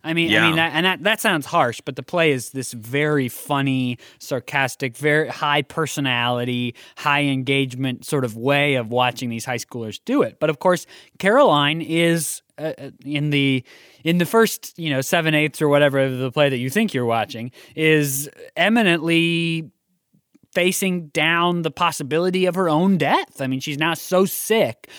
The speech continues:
Speaker 1: that if she doesn't get this transplant, death is a very real possibility for herself. And
Speaker 2: Mm-hmm.
Speaker 1: Anthony, again, in, in what we think is going on, comes into this
Speaker 2: <laughs>
Speaker 1: room, uh, having just witnessed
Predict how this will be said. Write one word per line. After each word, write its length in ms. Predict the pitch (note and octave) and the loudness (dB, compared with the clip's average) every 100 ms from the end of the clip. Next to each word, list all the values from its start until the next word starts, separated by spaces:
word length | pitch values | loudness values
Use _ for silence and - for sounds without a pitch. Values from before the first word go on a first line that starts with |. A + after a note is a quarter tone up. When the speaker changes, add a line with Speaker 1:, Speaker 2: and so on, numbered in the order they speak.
| - | -4
Speaker 1:
that 100 | D3 | -4
if 80 | C#3+ | -2
she 100 | E3 | 0
doesn't 300 | D#3 E3 D3+ | 0 2 0
get 160 | D3 | -2
this 160 | C#3+ C3 | -4 -8
transplant, 600 | - F#3+ G3 - B2+ A#2 | -4 -4 -4 -6 -8 -4
death 260 | D3 D3+ E3+ | -2 -2 -4
is 120 | D#3+ | -2
a 60 | D3 | 0
very 240 | C3 C3+ | 0 0
real 440 | A#2+ B2 C3+ C#3+ | 0 -4 -4 -4
possibility 800 | C3 B2 A#2 B2+ C3 C#3+ C3 A2+ - - | -4 -8 -8 -6 -4 -2 -2 -4 -8 -20
for 300 | - D#3 C3+ | -6 0 0
herself. 760 | A#2 - - D#3+ G3 - - - _ _ _ - _ - | 0 -8 -4 -2 -2 -4 -16 -18 _ _ _ -20 _ -4
And 140 | D#3+ C3+ | 2 4
Speaker 2:
Mm-hmm. 100 | C3 | 4
Speaker 1:
Anthony, 600 | - C#3 C3 D3+ D3 G3 - - | 4 4 4 2 0 -4 -12 -12
again, 260 | C#3 C#3 B2+ | -4 -2 -2
in, 200 | B2 B2+ | -6 -8
in 200 | C#3+ C3 | -6 -4
what 160 | B2 A#2 | -4 -6
we 80 | B2 | -8
think 320 | - C#4+ - | 2 2 2
is 140 | C3 | -4
going 260 | B2+ B2 A#2 | -4 -4 -4
on, 300 | A2 A2+ D#3+ - _ | -4 -6 -8 -16 _
comes 260 | - G#3 E3+ | 0 0 2
into 320 | F#3 F3 F3 | 2 2 2
this 260 | D#3 D3+ - | 2 0 0
Speaker 2:
<laughs> 0 | |
Speaker 1:
room, 520 | D3 D#3 D3+ D3+ E3+ - _ - - | 2 2 2 0 -6 -12 _ -20 -8
uh, 380 | D#3 D3+ C#3+ C#3+ - - | 0 2 2 0 -6 -14
having 520 | - F3 F3+ D#3+ C#3+ | -4 -2 -2 -4 -8
just 580 | - E3+ A#3+ B3+ - - | -6 2 2 2 -2 -4
witnessed 880 | E3+ C4 G#3 D3 C3+ D#3 - - | 2 2 2 -2 -4 -4 -6 -10